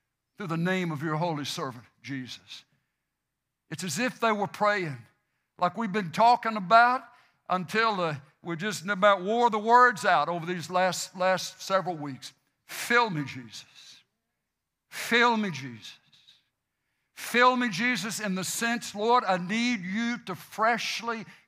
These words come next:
convince me. I need you to freshly persuade me of who you are, who I am to you, what it is that you're wanting me to do.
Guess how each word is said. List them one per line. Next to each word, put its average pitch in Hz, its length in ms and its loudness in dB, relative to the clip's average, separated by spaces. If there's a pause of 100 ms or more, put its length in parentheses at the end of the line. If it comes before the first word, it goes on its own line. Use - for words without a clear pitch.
convince 208 720 -2
me. 170 300 -10 (1000)
I 185 160 6
need 226 480 0
you 226 180 -2
to 202 100 -4
freshly 226 760 0 (220)
persuade 226 720 0
me 180 300 -2 (240)
of 185 180 2
who 247 220 -2
you 240 300 0
are, 233 300 6 (200)
who 262 220 2
I 240 180 10
am 233 300 0
to 185 80 -6
you, 220 360 -4 (160)
what 247 200 4
it 254 120 -2
is 254 220 0
that 226 200 -4
you're 247 100 -2
wanting 240 460 0
me 240 120 0
to 233 100 -4
do. 208 360 -2